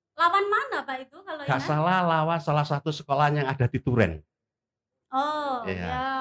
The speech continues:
Speaker 2: Lupa saya, S M A atau
Speaker 1: Iya.
Speaker 2: S M A waktu itu. Kemudian sepuluh menit mau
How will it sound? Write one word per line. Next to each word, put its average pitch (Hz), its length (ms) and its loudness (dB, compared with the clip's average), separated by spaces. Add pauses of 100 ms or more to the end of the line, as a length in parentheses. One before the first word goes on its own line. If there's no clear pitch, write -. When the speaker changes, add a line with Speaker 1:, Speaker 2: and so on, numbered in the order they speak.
(180)
Speaker 2:
Lupa 131 160 2
saya, 90 560 -2
S 104 160 -10
M - 80 0
A - 160 2
atau 110 80 0
Speaker 1:
Iya. 107 80 -6
Speaker 2:
S 110 80 -4
M 92 80 -10
A 90 80 -8
waktu 82 240 -16
itu. - 120 -20 (760)
Kemudian 208 720 6 (1600)
sepuluh 262 480 4
menit 269 400 6
mau 226 320 10